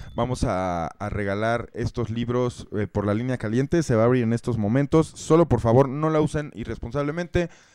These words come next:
Traten de, de no ocupar la línea caliente si no son de la República Mexi-, digo, <laughs> si no son de,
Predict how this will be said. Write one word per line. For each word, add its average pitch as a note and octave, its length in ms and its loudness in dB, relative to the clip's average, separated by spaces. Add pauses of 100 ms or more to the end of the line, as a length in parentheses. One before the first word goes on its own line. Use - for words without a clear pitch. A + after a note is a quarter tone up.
(380)
Traten F3+ 680 4
de, C#3 440 4
de D3+ 140 2
no D#3 120 -2
ocupar D#3 320 0
la D3+ 100 4
línea D3+ 180 -2
caliente C#3+ 320 -2
si C#3 160 -6
no C#3 180 2
son C#3 500 0
de G#2 500 4
la G2+ 80 2
República A2+ 480 0
Mexi-, G2+ 260 -6 (100)
digo, A2+ 300 2
<laughs> - 880 -2
si C#3+ 220 2
no C#3+ 160 2
son D3 220 2
de, D3 60 0